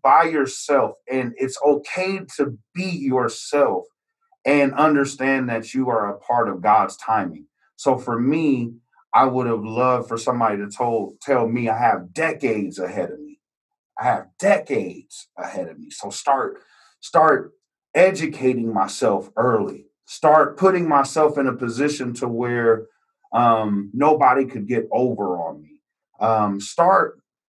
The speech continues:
start learning the things that I'm interested in before I just start doing them. I think the problem with some people is you learn a couple things, you read a couple chapters out of a book, and you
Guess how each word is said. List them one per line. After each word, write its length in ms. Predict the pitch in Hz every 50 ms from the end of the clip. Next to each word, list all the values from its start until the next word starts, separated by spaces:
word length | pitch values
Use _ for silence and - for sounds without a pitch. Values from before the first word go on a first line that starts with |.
| _ _ _ _ _ _ _ -
start 380 | - - 156 160 170 160 139
learning 720 | 139 139 147 165 190 214 214 185 147 120 110 101 98 - - _ -
the 140 | 131 131 123
things 300 | 151 151 151 143 123 113
that 140 | 127 120
I'm 240 | 117 117 117 117 113 131
interested 560 | 165 190 202 - - 127 - - 107 101 98
in 220 | 95 90 - - -
before 420 | 101 120 123 - - 147 143 123 -
I 120 | 135 127
just 240 | 120 127 123 117 -
start 460 | - - - 127 135 135 117 113 - _ _ _ _ _ - 110
doing 460 | 101 - 170 196 233 214 139 107 92
them. 160 | 85 - 98 - _ _ _ _ _ _ _ _ _ _ _ -
I 100 | 113 120
think 280 | 123 160 160 151 147
the 100 | - 151
problem 440 | - - 151 147 151 156 139 139 139
with 200 | 135 135 127 131 -
some 240 | 147 165 202 202
people 340 | 202 170 160 147 139 135 131
is 180 | 131 127 123 117
you 160 | 135 131 117
learn 460 | 107 107 110 117 127 147 165 175 165
a 60 | 139
couple 400 | 120 - - 147 139 120 123 117
things, 260 | - 135 131 131 123 123
you 120 | 135 131
read 160 | 135 139 127
a 80 | 117 110
couple 280 | - 156 151 135 123 123
chapters 420 | - - 135 135 135 135 131 127
out 140 | 131 123 120
of 160 | 110 - - 101
a 80 | 101
book, 360 | 98 - 147 196 208 208 202
and 120 | 127 123 120
you 160 | 123 123 120